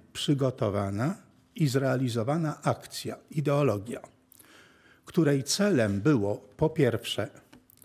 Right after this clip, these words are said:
gwałtowna zmiana demograficznej mapy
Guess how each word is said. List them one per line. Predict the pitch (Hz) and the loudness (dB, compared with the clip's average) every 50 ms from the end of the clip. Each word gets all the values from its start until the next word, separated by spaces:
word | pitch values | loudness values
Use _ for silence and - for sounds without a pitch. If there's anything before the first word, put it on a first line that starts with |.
| _ _ _ _ _ _ - - - - _ - | _ _ _ _ _ _ -20 -20 -20 -20 _ -8
gwałtowna | - 104 117 127 135 135 143 135 - - 190 196 170 165 143 131 123 110 | -6 -4 0 0 0 0 0 0 0 0 2 2 2 2 2 2 2 0
zmiana | 101 - 123 110 123 143 151 160 131 110 98 95 - - - - - - - - _ _ _ _ _ _ _ _ _ _ _ _ - | 0 0 2 4 4 4 4 2 2 2 0 0 -2 -6 -8 -14 -20 -20 -20 -20 _ _ _ _ _ _ _ _ _ _ _ _ -6
demograficznej | 139 110 143 143 139 127 113 127 123 123 117 - 208 185 - - 143 120 110 113 | 0 2 2 4 2 2 2 2 0 0 0 -2 -4 -4 -2 -2 -2 -2 0 0
mapy | 107 117 131 143 143 - - 110 107 | 0 0 0 -2 -2 -4 -4 -4 -4